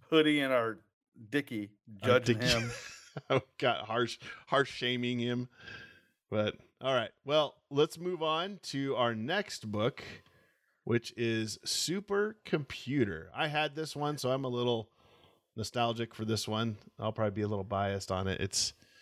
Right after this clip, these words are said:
Speaker 2: I was reading through it the other day. It's, it's, it's good. It's by Edward Packard
Speaker 1: It's a
Speaker 2: as well.
Speaker 1: supercomputer. It's a
Speaker 2: Supercomputer.
Speaker 1: supercomputer.
Speaker 2: So,
Speaker 1: What kind of
Speaker 2: I mean,
Speaker 1: computer?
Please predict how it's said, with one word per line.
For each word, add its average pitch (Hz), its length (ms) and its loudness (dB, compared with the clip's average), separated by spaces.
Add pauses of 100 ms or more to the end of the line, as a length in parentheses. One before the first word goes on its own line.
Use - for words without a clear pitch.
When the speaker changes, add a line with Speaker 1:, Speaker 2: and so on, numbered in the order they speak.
(180)
Speaker 2:
I 117 80 -4
was 104 140 -4
reading 110 240 0
through 110 160 -2
it 104 80 -4
the 107 100 -4
other 104 160 0
day. 98 300 2
It's, - 180 -6
it's, - 340 -8
it's 147 180 0
good. 110 360 -2 (560)
It's - 160 -4
by 113 240 0
Edward 113 320 -2
Packard 123 340 2
Speaker 1:
It's - 120 -2
a - 20 10
Speaker 2:
as 277 60 8
well. 151 80 4 (100)
Speaker 1:
supercomputer. - 560 6 (460)
It's - 100 0
a - 80 6
Speaker 2:
Supercomputer. - 600 8
Speaker 1:
supercomputer. - 400 2 (580)
Speaker 2:
So, 101 600 -2
Speaker 1:
What - 100 -8
kind 208 160 8
of - 80 -2
Speaker 2:
I 117 40 4
mean, 113 140 2
Speaker 1:
computer? 254 280 6